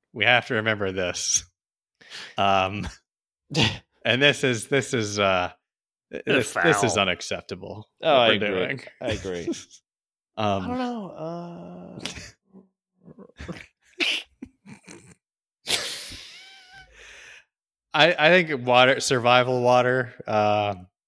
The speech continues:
Speaker 1: is, is,
Speaker 2: Survival water.
Speaker 1: is great piss. Is great piss. Um, I, I think I would do. I think I'd go with that. Yeah.
Speaker 3: Yeah.
Speaker 1: Yeah. Um, right.
Speaker 2: Maybe, um,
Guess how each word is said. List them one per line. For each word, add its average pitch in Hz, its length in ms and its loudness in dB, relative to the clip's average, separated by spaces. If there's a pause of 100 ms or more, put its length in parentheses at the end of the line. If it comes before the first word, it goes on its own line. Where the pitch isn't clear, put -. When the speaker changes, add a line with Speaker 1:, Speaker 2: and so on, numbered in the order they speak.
Speaker 1:
is, - 60 -10
is, - 60 -4
Speaker 2:
Survival 349 760 4
water. 226 220 6
Speaker 1:
is - 120 4
great 131 340 4
piss. 113 560 0
Is 110 160 -8
great 117 380 -2
piss. 92 480 -4
Um, 101 320 -4 (1080)
I, 107 280 0
I - 20 0
think 113 220 -4
I 120 80 4
would 113 140 -2
do. 117 160 -2
I 110 120 -2
think 113 180 -8
I'd 113 160 -2
go 113 100 -4
with 110 140 -6
that. 104 280 -2 (520)
Yeah. 107 260 -12
Speaker 3:
Yeah. 202 120 -2 (680)
Speaker 1:
Yeah. 113 120 -10 (1400)
Um, 95 320 -8 (1040)
right. 104 240 -12 (1300)
Speaker 2:
Maybe, 220 420 2
um, 117 480 4